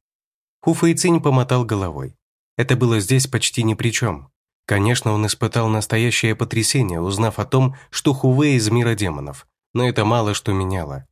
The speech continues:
Чистопородный или нет, того, что уже произошло, не изменишь, а по сути не было разницы, занимался он лисьей культивацией с чистопородным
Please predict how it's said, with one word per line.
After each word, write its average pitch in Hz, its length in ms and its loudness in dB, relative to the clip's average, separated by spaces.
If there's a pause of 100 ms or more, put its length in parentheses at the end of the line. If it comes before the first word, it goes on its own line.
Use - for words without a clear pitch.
(220)
Чистопородный 110 800 0
или 82 160 -4
нет, 95 320 -4 (300)
того, 143 340 2
что 139 240 0
уже 131 180 4
произошло, 123 600 0
не 127 160 2
изменишь, 113 500 -2
а 107 120 0
по 131 120 2
сути 156 280 -2
не 147 180 0
было 135 220 4
разницы, 104 560 -2 (280)
занимался 110 600 2
он 101 100 0
лисьей 110 360 0
культивацией 107 640 0
с - 80 -6
чистопородным 107 880 0